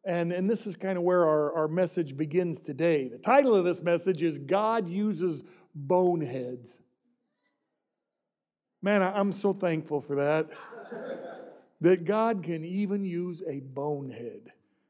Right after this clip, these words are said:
I'm gonna get to what that means here in a minute. So my text is from the Judges, the fifteenth chapter, verses nine through twenty. This is a little story about Samson. Remember him?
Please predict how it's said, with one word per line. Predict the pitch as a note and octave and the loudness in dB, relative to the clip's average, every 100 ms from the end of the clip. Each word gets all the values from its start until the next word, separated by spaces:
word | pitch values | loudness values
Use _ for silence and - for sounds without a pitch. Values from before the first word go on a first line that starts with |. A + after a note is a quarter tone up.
| _ | _
I'm | D#3 F3 | -2 2
gonna | E3+ | 2
get | D3 F3+ F3+ | 4 2 2
to | |
what | D3 C#3+ B2+ | 2 2 0
that | C#3+ D3+ | -4 0
means | E3+ D3+ C3+ | -2 -2 -2
here | D3 | -2
in | C#3 | -2
a | |
minute. | D3+ D3 D3+ | -4 -4 -4
So | - G3+ - - _ | 0 0 0 -4 _
my | G#3+ G#3+ | 0 2
text | G#3+ C#4 C4+ A3 | 4 2 2 0
is | G#3 | -2
from | - A3 G3 | 2 2 2
the | F3+ E3 D3 | 0 -2 -4
Judges, | C3+ G#3+ G#3+ E3+ A3 D#3+ | 0 2 2 2 0 0
the | E3+ | -2
fifteenth | A3 A3+ - G#3+ G3+ G3+ - | 0 0 -2 -4 -2 -4 -4
chapter, | G3 F#3 F#3 F#3+ | 2 2 2 0
verses | F#3 F#3+ F#3 F3+ C3 | 2 2 0 -4 -8
nine | E3+ G3 G#3 G3+ | 0 2 2 0
through | F3+ D3+ | -4 -8
twenty. | - G#3+ F#3+ E3+ | -2 0 0 2
This | G3+ A3 | 2 2
is | A#3+ | -2
a | B3+ | 0
little | B3+ A3+ | 2 0
story | - - A3+ A3 A3 | -4 0 4 4 2
about | F#3 F3+ E3+ - - - | 2 2 2 -2 -14 -20
Samson. | - - A3 G#3 G3 F3+ D3+ C3 | -10 -4 0 2 2 0 -4 -6
Remember | C#3 F3 G3 G3 | -4 0 2 4
him? | G3 A3+ B3 G#3 | 4 4 2 -4